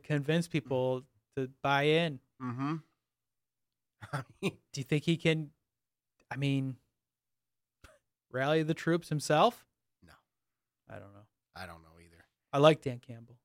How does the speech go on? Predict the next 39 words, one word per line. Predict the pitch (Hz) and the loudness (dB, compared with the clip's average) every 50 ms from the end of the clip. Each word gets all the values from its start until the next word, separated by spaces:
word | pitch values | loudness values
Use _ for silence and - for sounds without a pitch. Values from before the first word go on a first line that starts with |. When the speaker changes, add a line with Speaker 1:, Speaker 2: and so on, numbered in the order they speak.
| _ _ _ _ _ _ - | _ _ _ _ _ _ -6
Speaker 2:
I, | - 95 104 110 117 - | -2 0 0 0 -2 0
Speaker 1:
I | - 139 | 2 4
wanna | 156 180 180 | 6 6 6
Speaker 2:
I | |
do | 156 160 | 4 4
Speaker 1:
see | 156 160 | 4 2
it | 139 | 2
Speaker 2:
too. | 123 | 2
Speaker 1:
work | 123 123 117 - 120 | 2 0 -2 -4 -6
out. | 113 107 117 - - | -8 -8 -10 -12 -12
Speaker 2:
I | - 107 | -14 -12
do | 120 151 160 | -10 -10 -10
too. | 147 - - 170 160 120 98 90 | -10 -8 -8 -8 -8 -8 -10 -14
You | 92 95 | -20 -20
know, | 92 92 104 | -20 -16 -10
he | 113 139 | -6 -4
was | 147 139 131 | -4 -4 -6
a | 131 | -8
Saint. | - - - 135 135 139 - - _ - | -6 -4 -2 -2 -2 -2 -4 -8 _ -12
I | 120 | -10
mean | 117 113 113 113 110 107 104 - _ _ _ _ _ _ _ _ _ _ _ _ _ _ _ _ | -10 -8 -10 -10 -12 -12 -16 -18 _ _ _ _ _ _ _ _ _ _ _ _ _ _ _ _
Speaker 1:
Yeah, | 311 311 240 151 123 110 | -2 0 2 0 0 -2
he, | 117 131 135 151 - _ _ _ _ | -4 -6 -8 -10 -14 _ _ _ _
he's, | 147 160 180 175 170 170 - _ _ _ _ _ _ - | -20 -20 -20 -20 -20 -20 -20 _ _ _ _ _ _ -8
he | 165 | -6
was | 165 151 | -6 -6
a | 147 | -4
fine | - - 185 196 190 180 | 0 4 4 6 4 4
player, | - - 160 185 196 | 4 4 6 6 6
but | 170 151 139 | 6 4 4
he | 135 | 4
learned | 135 135 147 160 175 175 160 147 143 143 143 139 147 - _ _ _ _ _ _ - | 4 6 6 6 6 6 4 4 2 0 -2 -6 -10 -14 _ _ _ _ _ _ 2
Speaker 2:
Mm-hmm. | 190 180 170 196 226 208 139 | 2 4 4 2 2 2 0
Speaker 1:
under | 139 143 143 139 | 2 2 4 4
a | 135 | 4
lot | 135 143 147 143 | 6 4 4 2
of | - | 0
people. | - 147 139 135 - 135 143 | -2 -8 -8 -4 -2 -2 0
And | 143 143 | -2 -2